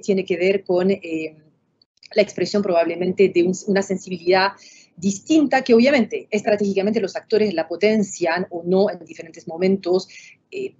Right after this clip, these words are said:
en el marco de una competencia entre ellos, eh, y de cómo está la competencia electoral, digamos, ¿no?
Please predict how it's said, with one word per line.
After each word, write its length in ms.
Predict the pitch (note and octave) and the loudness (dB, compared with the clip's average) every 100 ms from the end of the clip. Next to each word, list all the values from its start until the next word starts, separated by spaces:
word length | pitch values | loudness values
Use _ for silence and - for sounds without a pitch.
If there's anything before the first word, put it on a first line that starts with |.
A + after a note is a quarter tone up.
| _ - - | _ -18 -10
en 120 | E3+ | -8
el 100 | E3 | -4
marco 260 | F3 F#3+ G3 | -2 0 2
de 80 | F#3 | 2
una 140 | F3 | 0
competencia 500 | F3+ E3+ E3+ F#3+ F#3 | -4 -4 0 0 2
entre 200 | F3 F#3+ | 2 4
ellos, 520 | B3 G#3+ G#3 G3 G3 | 4 6 6 6 4
eh, 60 | F3 | -2
y 400 | D#3+ E3 E3+ E3 | -6 -8 -12 -16
de 100 | E3 | -14
cómo 160 | D#3+ F3 | -8 -8
está 180 | E3+ F#3 | -2 -2
la 100 | F3 | -2
competencia 520 | E3+ E3+ F3 - F3 | -6 -8 -8 -2 0
electoral, 400 | F3 A#3 E4+ D#3 | 0 2 2 2
digamos, 320 | D3 D3+ D#3+ | -2 -8 -6
¿no? 200 | F3 A#3 | -2 -2